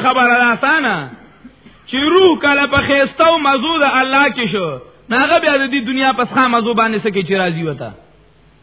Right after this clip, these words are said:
دې څخه دنیاګۍ باندې بیا هغه څه کوي؟ او که روح بد شو، نو چې د الله په بند بندي شو، نو څوک یې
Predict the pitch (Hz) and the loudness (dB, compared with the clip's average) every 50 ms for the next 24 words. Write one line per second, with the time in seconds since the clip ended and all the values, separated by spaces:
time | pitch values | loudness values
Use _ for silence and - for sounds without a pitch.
0 | _ _ _ _ _ - 214 262 269 180 214 302 339 349 339 311 302 302 285 285 | _ _ _ _ _ -6 -4 -4 -2 0 0 2 2 2 2 2 0 2 2 2
1 | 277 247 285 311 320 302 294 277 269 269 262 269 262 262 262 269 269 - - 254 | 2 2 2 2 2 2 2 0 0 -2 -2 0 0 0 0 -2 -4 -4 -4 -6
2 | 202 208 190 156 131 107 - - - _ _ _ _ _ _ _ _ _ _ _ | -4 -4 -6 -8 -8 -12 -18 -20 -20 _ _ _ _ _ _ _ _ _ _ _
3 | _ _ _ _ _ _ _ _ _ _ _ _ _ _ _ _ _ _ _ _ | _ _ _ _ _ _ _ _ _ _ _ _ _ _ _ _ _ _ _ _
4 | _ - 208 240 269 262 196 294 294 311 330 359 381 370 330 294 233 220 277 311 | _ 2 4 4 4 4 2 0 0 2 4 6 6 6 6 4 2 0 0 0
5 | - - - - 233 208 185 156 127 117 - - - - _ _ _ _ _ _ | 0 -2 -2 -4 -4 -2 -2 -4 -8 -10 -14 -18 -20 -20 _ _ _ _ _ _
6 | _ _ 180 233 - - 285 277 285 285 277 277 277 294 330 349 339 320 294 294 | _ _ -4 -4 -2 -2 0 2 2 4 4 2 2 2 2 2 2 2 2 0
7 | 285 247 277 311 330 320 277 226 269 277 262 247 233 311 311 233 294 277 269 262 | 0 0 0 0 0 0 0 0 0 0 2 2 2 2 2 2 2 0 -2 -2
8 | - 302 311 233 269 | -4 -4 -6 -6 -6